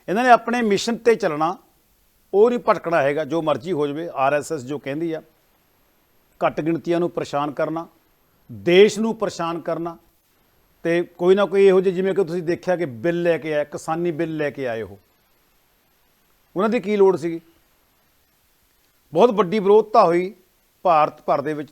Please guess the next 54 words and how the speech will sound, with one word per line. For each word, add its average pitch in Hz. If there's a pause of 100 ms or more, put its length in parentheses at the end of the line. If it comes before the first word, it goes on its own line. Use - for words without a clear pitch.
ਦੁਨੀਆ 175
ਭਰ 180
ਦੇ 143
ਲੋਕਾਂ 147
ਨੇ 147
ਚਰਚਾ 143
ਕੀਤੀ, 143
ਨਰਿੰਦਰ 131
ਮੋਦੀ 123
ਦੀ 127
ਆਲੋਚਨਾ 123
ਕੀਤੀ, 117
ਤਾਂ 127
ਉਹਨੂੰ 127
ਵਾਪਸ 113
ਲੈਣੇ 120
ਪਏ। 117 (640)
ਬਲਕਿ 127
ਲੋਕਾਂ 143
ਨੂੰ 175
ਪਰੇਸ਼ਾਨ 147
ਕਰਤਾ 151
ਨਾ। 196 (1700)
ਫਿਰ 233
ਬਿਜਲੀ 208
ਬਿੱਲ 220
ਲੈ 220
ਕੇ 220
ਆ 208
ਰਹੇ 202
ਨੇ, 202 (720)
ਲੋਕਾਂ 185
ਨੂੰ 220
ਪਰੇਸ਼ਾਨ 185
ਕਰਤਾ 190
ਨਾ, 254
ਵੀ 202
ਲੋਕ 185
ਪਰੇਸ਼ਾਨ 139
ਰਹਿਣ 120
ਬਸ, 113
ਆਪੋ 147
ਆਪਣੇ 175
ਕ-, -
ਵੀ 185
ਇਹਨਾਂ 214
'ਚ 202
ਉਲਝੇ 175
ਰਹਿਣਾ, 208
ਅਸੀਂ 185
ਆਪਣੇ 175
ਕੰਮ 170
ਕਰਦੇ 139
ਰਹੀਏ। 117